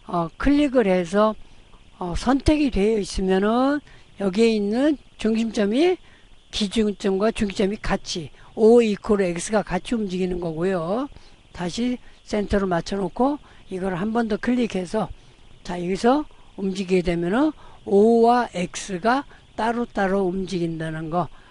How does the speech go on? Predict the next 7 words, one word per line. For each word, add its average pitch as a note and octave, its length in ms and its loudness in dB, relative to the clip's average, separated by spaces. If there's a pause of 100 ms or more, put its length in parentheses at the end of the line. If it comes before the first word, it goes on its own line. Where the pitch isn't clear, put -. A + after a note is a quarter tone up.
아, E3+ 280 -10
그런 F#3 580 -4
정도만, F3 520 -2 (380)
예, D#3+ 100 -4
여러분들이 D#3+ 520 -6
아시면 E3 540 -4
되겠어요. E3 440 -8